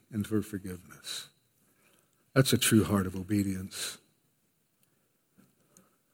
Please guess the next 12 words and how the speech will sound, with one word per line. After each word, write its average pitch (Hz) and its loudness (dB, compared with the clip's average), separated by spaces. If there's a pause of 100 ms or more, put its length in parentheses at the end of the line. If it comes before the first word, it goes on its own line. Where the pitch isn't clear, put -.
(1200)
You 135 4
see, 165 12
the 147 12
purpose 185 12
of 127 8
James 139 12
here 135 12
is 123 12
to 120 10
emphasize 113 10
the 117 6
sinfulness 113 8